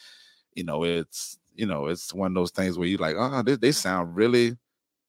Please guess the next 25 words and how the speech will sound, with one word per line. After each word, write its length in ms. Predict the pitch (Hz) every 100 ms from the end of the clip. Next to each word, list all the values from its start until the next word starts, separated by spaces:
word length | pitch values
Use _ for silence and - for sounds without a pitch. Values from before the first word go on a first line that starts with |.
| _ _ _
robotic," 800 | - 95 120 90 101 104 95 -
and 120 | 101
it 100 | 107
just 160 | 98 104
doesn't 260 | 117 104
sound 360 | 95 110 101 95
as 220 | 95 92
natural. 340 | 92 98 - 90
And 80 | 101
you 100 | 127
wanna 200 | 139 120
give 240 | 110 120
off 200 | 120 110
that 260 | 107 90 - _ - - _ _ _ _ -
confidence 640 | 160 165 - 110 92 76 -
along 380 | 101 107 107 98
with 160 | 104
the 60 | -
great 280 | 82 101 98
content 380 | 117 101 85 87
that 180 | 85
you're 80 | -
providing. 580 | 80 80 87 80 50 58
So 260 | - 80 78
sometimes 720 | - 131 147 135 120 110 110